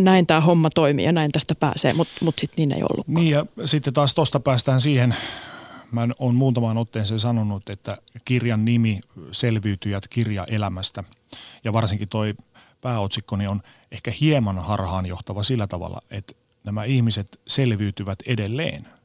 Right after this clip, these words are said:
Speaker 2: Se selviytymisprosessi on koko lopun elämän kestävä prosessi. Se ei ole vaan hetkellisesti, että nyt mä käyn vähän terapiaryhmissä tai, ö,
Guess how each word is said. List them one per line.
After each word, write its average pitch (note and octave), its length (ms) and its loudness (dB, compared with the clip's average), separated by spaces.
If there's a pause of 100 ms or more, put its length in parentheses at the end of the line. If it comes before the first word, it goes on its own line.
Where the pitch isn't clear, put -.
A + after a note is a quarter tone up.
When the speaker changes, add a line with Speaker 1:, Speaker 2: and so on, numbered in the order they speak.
(220)
Speaker 2:
Se A#2+ 100 -2
selviytymisprosessi A#2 1040 2
on G2+ 120 -2
koko A2+ 280 0
lopun A#2 320 0
elämän F#2 400 -2
kestävä E2+ 400 -8
prosessi. - 460 -6
Se G2+ 120 -2
ei G#2+ 140 2
ole A#2+ 140 2
vaan A2 200 2
hetkellisesti, F#2 680 -4
että - 180 -8
nyt A#2 180 -2
mä F#2 100 -6
käyn A2+ 260 -2
vähän G#2+ 240 -2 (380)
terapiaryhmissä A2 840 -2
tai, G#2+ 200 -2
ö, G2+ 180 -6